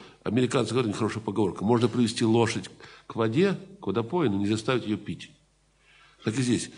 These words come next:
Можно много создать условия, можно дать информацию, понимание и так далее. Но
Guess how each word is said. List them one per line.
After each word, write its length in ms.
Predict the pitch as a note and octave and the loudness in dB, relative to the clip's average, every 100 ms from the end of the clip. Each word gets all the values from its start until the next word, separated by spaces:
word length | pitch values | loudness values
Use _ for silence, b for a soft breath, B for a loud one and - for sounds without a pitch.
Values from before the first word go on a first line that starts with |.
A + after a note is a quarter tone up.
| B | B
Можно 280 | - C#3 C#3 | 4 8 8
много 280 | D3 F3 D3 | 8 6 6
создать 280 | - C3+ - | 2 2 2
условия, 460 | C3+ - A#2 E2+ | 0 4 4 4
можно 240 | D2 G#2+ A#2 | 2 2 4
дать 280 | A#2+ B2+ - B B | 2 0 -2 B B
информацию, 680 | - A2+ C3+ B2 A2 D2+ D#2+ | -4 0 2 4 2 2 -4
понимание 680 | - - A#2 C3+ A#2 D2+ E2 | -6 0 2 4 4 2 -2
и 60 | |
так 160 | - A#2 | -4 -2
далее. 280 | A2+ D#2 C#2 B B B B B B | 0 0 -4 B B B B B B
Но 640 | G#2+ B2+ A2 F2+ - - | 6 6 6 0 -12 -20